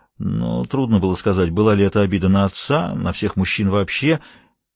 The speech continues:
или на ограничение и прислужливость, характерные для её профессии.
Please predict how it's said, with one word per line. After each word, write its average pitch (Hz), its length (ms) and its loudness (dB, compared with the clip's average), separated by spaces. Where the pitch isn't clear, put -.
или 107 260 4
на 107 220 6
ограничение 101 720 4
и 101 180 -6
прислужливость, 143 920 -2
характерные 110 640 2
для 101 160 2
её 101 180 2
профессии. 85 720 -4